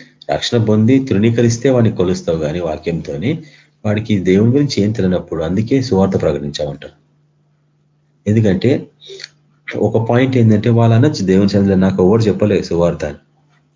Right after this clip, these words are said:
అప్పుడు ఎవరిని పట్టుకుంటాడు దేవుడు? సువార్త చెప్పలేను, ఎవరు చెప్పలేదో వాడిని పట్టుకుంటాడు కదా. నీకు అవకాశం ఇచ్చిన నువ్వు చెప్పలేదు, ఎందుకంటే వాడు నీకు, నా మీద నాకు ప్రశ్న వేస్తున్నాడు అంటాడు దేవుడు.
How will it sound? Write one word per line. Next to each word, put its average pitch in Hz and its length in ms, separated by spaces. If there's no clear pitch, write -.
అప్పుడు 98 220
ఎవరిని 117 220
పట్టుకుంటాడు 82 420
దేవుడు? 78 260
సువార్త 110 540
చెప్పలేను, 104 840
ఎవరు 98 220
చెప్పలేదో 107 300
వాడిని 113 200
పట్టుకుంటాడు 71 420
కదా. 78 200
నీకు 95 180
అవకాశం 104 400
ఇచ్చిన 113 140
నువ్వు 95 180
చెప్పలేదు, 85 280
ఎందుకంటే 104 220
వాడు 107 500
నీకు, 117 260
నా 113 140
మీద 117 200
నాకు 113 180
ప్రశ్న 117 300
వేస్తున్నాడు 80 440
అంటాడు 87 240
దేవుడు. 82 300